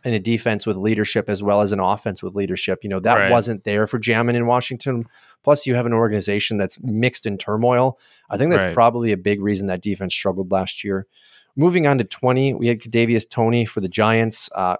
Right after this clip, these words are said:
Speaker 1: in the news recently. And honestly, when Toney played last season, it was very,
Speaker 2: Electric.
Speaker 1: very, very good.
Speaker 2: Yep.
Speaker 1: I mean,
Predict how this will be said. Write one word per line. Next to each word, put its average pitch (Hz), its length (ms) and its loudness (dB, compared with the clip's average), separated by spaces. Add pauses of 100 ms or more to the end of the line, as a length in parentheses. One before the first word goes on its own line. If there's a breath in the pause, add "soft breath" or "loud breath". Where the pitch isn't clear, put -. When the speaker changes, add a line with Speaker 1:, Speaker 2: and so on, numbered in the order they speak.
Speaker 1:
in 156 100 2
the 185 60 4
news 185 420 2 (100)
recently. 98 540 -4
And 120 160 2
honestly, 175 340 4
when 131 140 4
Toney 165 240 2
played 123 400 -2
last 180 240 2
season, 214 460 -2 (320)
it - 20 0
was 147 140 2
very, 113 220 4
Speaker 2:
Electric. 110 200 2
Speaker 1:
very, 98 140 2
very 101 220 2
good. 95 260 2
Speaker 2:
Yep. 101 120 -2
Speaker 1:
I 113 80 -2
mean, 110 340 0